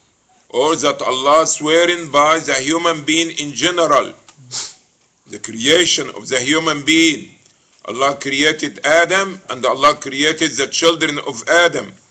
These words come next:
And Allah subhanahu wa ta'ala swearing by them.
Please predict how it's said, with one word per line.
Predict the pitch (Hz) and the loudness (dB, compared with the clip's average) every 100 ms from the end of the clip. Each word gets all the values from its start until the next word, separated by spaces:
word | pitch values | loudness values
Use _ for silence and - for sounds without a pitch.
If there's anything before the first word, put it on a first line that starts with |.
| _ _ _ _ _ - | _ _ _ _ _ -18
And | 113 | -8
Allah | 117 139 147 | -8 0 0
subhanahu | 156 - - 147 151 143 | 0 -4 -6 -2 0 0
wa | |
ta'ala | 143 127 143 156 | 0 0 2 0
swearing | 143 151 160 165 156 | -2 0 2 2 2
by | 147 147 | 0 0
them. | 131 165 139 | 2 0 -2